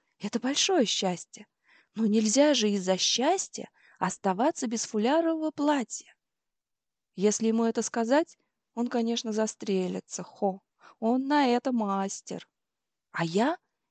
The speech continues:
не хочу его смерти. Во-первых,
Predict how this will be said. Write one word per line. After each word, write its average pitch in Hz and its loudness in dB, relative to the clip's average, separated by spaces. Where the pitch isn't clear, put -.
не 180 -10
хочу - -4
его 392 0
смерти. - -4
Во-первых, 254 2